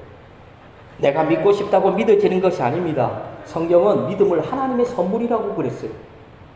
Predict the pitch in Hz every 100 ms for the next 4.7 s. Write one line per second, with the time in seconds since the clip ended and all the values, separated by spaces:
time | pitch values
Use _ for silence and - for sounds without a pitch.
0 | - - - - 160 156 175 202 - -
1 | - - - - - - 170 226 247 208
2 | 190 185 180 - - - - - - -
3 | - - - - - - - - 175 160
4 | - 165 185 131 127 139 104